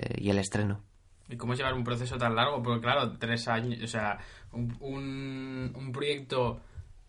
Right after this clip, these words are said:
Speaker 2: tan tocho y que ocupa tanto, parece que, o sea,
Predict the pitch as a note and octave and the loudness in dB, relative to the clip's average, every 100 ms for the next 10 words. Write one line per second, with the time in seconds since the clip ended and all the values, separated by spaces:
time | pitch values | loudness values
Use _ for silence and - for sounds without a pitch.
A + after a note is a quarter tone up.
0 | - - C3+ D3 C#3+ C3 C3 A#2 A#2+ B2 | -10 0 2 2 0 0 0 -2 0 0
1 | A#2 B2 C#3 B2+ B2 B2+ B2+ D#3 F#3+ - | 0 0 2 4 4 2 2 2 2 0
2 | - - B2 A#2 C#3 B2+ C3 B2 A2+ A2+ | -6 2 2 2 0 -2 2 2 0 2
3 | A#2+ A2 A2 G#2+ A2+ | 2 4 2 0 -4